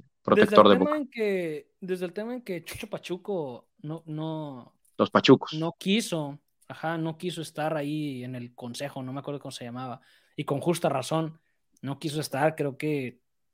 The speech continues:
Speaker 2: pese a que Pachuca tiene muy buena estructura, muy buenas ideas, y hasta te diría, creo en ese proyecto sin verlo,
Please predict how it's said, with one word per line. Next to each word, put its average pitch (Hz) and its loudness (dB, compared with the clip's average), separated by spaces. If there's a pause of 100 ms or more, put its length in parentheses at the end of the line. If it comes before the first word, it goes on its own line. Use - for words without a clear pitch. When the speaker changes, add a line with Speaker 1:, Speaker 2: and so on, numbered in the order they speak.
(600)
Speaker 2:
pese 151 2
a - -4
que 147 0
Pachuca - -2
tiene 156 2
muy 156 4
buena 156 0
estructura, 151 0
muy 151 0
buenas 147 -2
ideas, 139 0
y 143 -4
hasta 131 -6
te 135 -8
diría, 143 6
creo 156 6
en 156 2
ese 156 -2
proyecto 139 -4
sin 131 -2
verlo, 151 -2